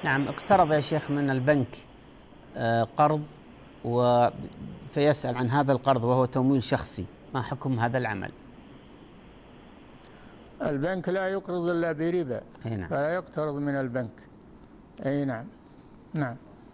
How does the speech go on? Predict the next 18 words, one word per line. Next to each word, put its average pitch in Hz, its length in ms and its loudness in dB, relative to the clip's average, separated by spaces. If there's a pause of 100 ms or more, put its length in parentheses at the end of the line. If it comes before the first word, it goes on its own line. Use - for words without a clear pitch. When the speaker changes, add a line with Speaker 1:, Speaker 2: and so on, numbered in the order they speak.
(140)
Speaker 1:
شكرا - 380 -2
يا 165 140 4
علي. 117 240 2 (260)
في 156 100 -2
سؤال 175 220 6
آخر؟ 185 320 6 (2000)
طيب، 131 180 2 (680)
نعود 147 260 4
إلى 139 140 4
الأسئلة. 143 500 2
آه، 135 520 2
هذا 170 280 4
يسأل 170 260 2
يقول: 147 200 2
بنت 190 480 2 (220)
الربيبة 139 680 2 (400)
وبنت 170 480 2
الربيب 131 480 4